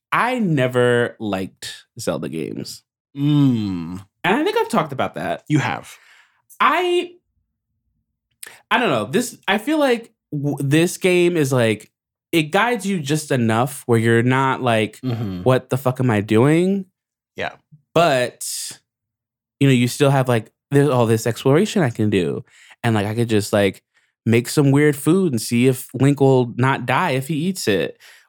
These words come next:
Speaker 1: Or let's go up this mountain to do this thing. And you're like, "Ah, damn, I can't fight the thing on this mountain. Now I gotta run across on the other." And it's, like, it's fun. It's, like, not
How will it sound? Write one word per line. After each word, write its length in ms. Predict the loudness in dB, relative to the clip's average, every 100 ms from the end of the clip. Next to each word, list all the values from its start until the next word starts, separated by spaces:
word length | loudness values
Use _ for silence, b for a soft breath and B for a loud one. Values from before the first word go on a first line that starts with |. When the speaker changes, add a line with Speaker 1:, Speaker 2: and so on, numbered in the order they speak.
| _
Speaker 1:
Or 440 | 4 4 6 4 2
let's 220 | 0 -2
go 180 | 0 2
up 140 | 2 0
this 200 | 0 2
mountain 420 | 2 2 0 0
to 80 | 2
do 180 | 0 0
this 300 | 2 0 2
thing. 160 | 2
And 100 | 4
you're 100 | 4
like, 140 | 2 2
"Ah, 240 | 2 0
damn, 600 | -2 0 2 2 0 -2 -4
I 120 | -4
can't 320 | -2 -2 -2 -2
fight 180 | -4
the 80 | -4
thing 180 | -2 2
on 100 | 2
this 200 | 2 0
mountain. 240 | 0 0 0
Now 120 | -2
I 40 |
gotta 300 | 0 0 0 b b b _
run 160 | -2 0
across 380 | 0 0 0 2
on 40 |
the 100 | 2
other." 160 | 2 -2 B B
And 100 | 0
it's, 120 | 2
like, 160 | 2 0
it's 160 | -2 -4
fun. 580 | -2 0 2 2 2 -2 -4
It's, 200 | -4 0
like, 180 | 0 2
not 440 | 0 2 0 -2